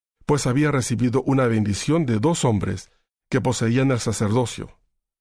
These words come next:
de modo que sin importar lo que mis padres decidieran, mi hermano estaría bien. Decidieron quedarse en México para la operación. Los doctores pusieron una placa y diez tornillos en la pierna de mi hermano.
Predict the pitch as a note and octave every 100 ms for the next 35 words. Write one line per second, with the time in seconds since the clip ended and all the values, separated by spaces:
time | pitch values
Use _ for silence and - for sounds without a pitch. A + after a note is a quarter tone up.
0 | _ _ - A#2+ B2 C3+ B2 C#3 - C3
1 | B2+ C3+ B2+ - E3 F3+ E3+ C#3 A#2+ G2+
2 | - D3 D#3+ D#3 B2+ C3 D#3 A#2+ A2+ G2
3 | F#2+ G2 - _ _ _ G#2 A#2 G#2+ F#2+
4 | B2+ D3+ D#3 - - G#2+ - A2+ A2+ A#2+
5 | G2+ - - - _ _ _ _ _ _
6 | _ _ _ _ _ _ D#3 D3 E3+ F3+
7 | G#3 G#3+ D3 D3+ D3+ C#3 A2+ C3 C3+ B2+
8 | D#3 D3 B2 G#2 G2+ G2 F#2 F2 B2+ F#2
9 | D2+ - _ _ _ _ _ - A#2+ C3
10 | A#2 B2 - C#3+ D3+ E3 - B2+ D#3 D3+
11 | D#3 D#3 D3 C3+ D3+ E3 F3 F3+ - A#2+
12 | A2+ D#3+ G#3 - C3 B2 D3+ F3 G3 F#3+
13 | B2 A#2 G#2 C#3+ D3 D#3 D3 C3+ B2+ A#2+
14 | F#2 - -